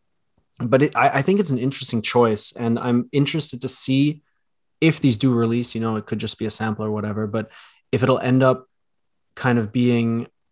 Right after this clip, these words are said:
more successful than some of the more mainstream models he's done, or if it'll kind of be like, uh, the lesser mainstream, like, what was that, uh, Air Max two seventy whatever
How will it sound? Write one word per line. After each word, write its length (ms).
more 300
successful 680
than 140
some 280
of 60
the 80
more 200
mainstream 560
models 340
he's 180
done, 420
or 200
if 240
it'll 140
kind 300
of 100
be 140
like, 520
uh, 340
the 80
lesser 420
mainstream, 480
like, 260
what 180
was 140
that, 320
uh, 260
Air 160
Max 400
two 200
seventy 720
whatever 720